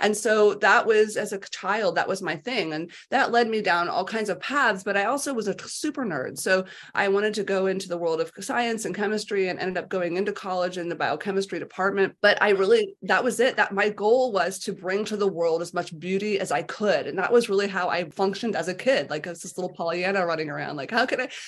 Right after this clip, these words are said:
you know, <laughs> how can I make things better for everybody?" as I try to make things better for me. So that really was the beginning. And did I stay down that track? Like, I love those of you that are listening, like, how many of us, like, really went down the track of what we said as a kid, or really went down the track of what we did in college, right? Like,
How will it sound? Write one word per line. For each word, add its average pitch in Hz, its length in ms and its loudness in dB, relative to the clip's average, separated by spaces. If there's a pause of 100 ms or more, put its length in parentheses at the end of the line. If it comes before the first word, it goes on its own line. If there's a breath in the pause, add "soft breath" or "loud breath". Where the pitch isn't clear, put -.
(100)
you 269 80 0
know, 254 80 6
<laughs> - 80 2
how - 340 6
can - 140 2
I 349 160 6
make 359 200 6
things 302 180 -4
better 277 220 4
for 330 80 2
everybody?" 330 500 6
as 196 100 4
I 208 80 -2
try 220 180 -4
to 233 60 0
make 233 180 -2
things 220 180 -6
better 196 220 -4
for 233 100 -8
me. 220 380 0 (220 loud breath)
So 220 320 4 (180 loud breath)
that 302 200 4
really 330 240 0
was 220 280 2
the 247 100 -6
beginning. 196 600 0
And 185 300 -4
did 208 120 6
I 165 80 8
stay 214 240 4
down 254 160 2
that - 180 0
track? 202 500 -2
Like, 208 320 -2
I 233 80 4
love 233 320 2
those 226 180 4
of 233 60 -2
you 226 80 -2
that 208 60 0
are 196 40 2
listening, 214 360 -2
like, 180 140 -4
how 240 160 0
many 247 220 2
of 208 100 0
us, 180 220 4
like, 175 240 2
really 196 400 6
went 190 160 4
down 175 180 0
the 175 60 -2
track 165 400 2
of 160 80 -2
what 170 140 0
we 170 80 -4
said 175 200 -4
as 175 120 -2
a 170 40 0
kid, 165 300 -2
or 165 160 0
really 196 240 4
went 214 160 0
down 180 140 2
the 170 80 -2
track 170 320 0
of 160 80 -6
what 160 100 -2
we 170 80 -4
did 170 160 -2
in 156 80 -8
college, 156 540 2
right? 165 260 2
Like, 175 240 -2